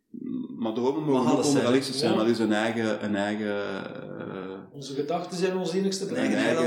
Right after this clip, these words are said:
Speaker 2: eiland?
Speaker 1: eh, ziekenhuis opstarten,
Speaker 2: Ah, oké.
Speaker 1: voor,
Speaker 3: Ah.
Speaker 1: eh, of voor, ja,
Speaker 2: Dat is
Speaker 1: een
Speaker 2: echt wel,
Speaker 1: ziekenhuis of, ja.
Speaker 2: het ligt echt wel in het verlengde met je, met je probleem, hè?
Speaker 1: Ja, ja,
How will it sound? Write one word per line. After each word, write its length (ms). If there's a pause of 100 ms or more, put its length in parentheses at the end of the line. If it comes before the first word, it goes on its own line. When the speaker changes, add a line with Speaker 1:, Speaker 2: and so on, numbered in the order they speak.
Speaker 2:
eiland? 420 (160)
Speaker 1:
eh, 520
ziekenhuis 720
opstarten, 460
Speaker 2:
Ah, 160
oké. 220
Speaker 1:
voor, 100 (120)
Speaker 3:
Ah. 220
Speaker 1:
eh, 140
of 140
voor, 420
ja, 40
Speaker 2:
Dat 80
is 60
Speaker 1:
een 60
Speaker 2:
echt 120
wel, 120
Speaker 1:
ziekenhuis 280
of, 240
ja. 60
Speaker 2:
het 80
ligt 180
echt 120
wel 100
in 60
het 100
verlengde 220
met 200
je, 200
met 140
je 80
probleem, 440
hè? 60
Speaker 1:
Ja, 240
ja, 180